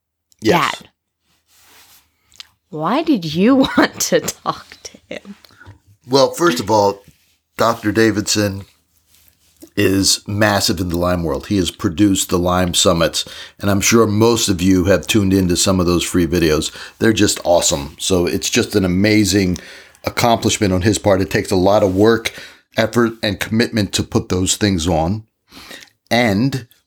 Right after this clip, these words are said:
Speaker 1: also, what he brings to the table is really important on our Lyme Journey roadmap. And he emphasizes the whole detoxification thing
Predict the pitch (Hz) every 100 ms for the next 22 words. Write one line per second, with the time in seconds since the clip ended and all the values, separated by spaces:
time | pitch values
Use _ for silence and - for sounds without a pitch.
0 | - 139 165 - 110 95 95 _ _ _
1 | _ _ _ _ _ _ 110 120 143 151
2 | 151 110 143 170 156 - 127 104 - 135
3 | 131 117 110 101 90 92 113 139 131 117
4 | 110 - 117 104 101 101 - 98 104 95
5 | 92 92 95 101 104 101 85 104 98 87
6 | 87 98 98 107 135 - _ _ _ _
7 | _ _ _ - 104 107 107 107 104 -
8 | 107 120 - 120 156 151 165 - 120 107
9 | 104 98 101 101 - - - 95 95 -
10 | 113 113 113 104 107 101 101 95 - 92
11 | 82 110 113 - 139 123 151 156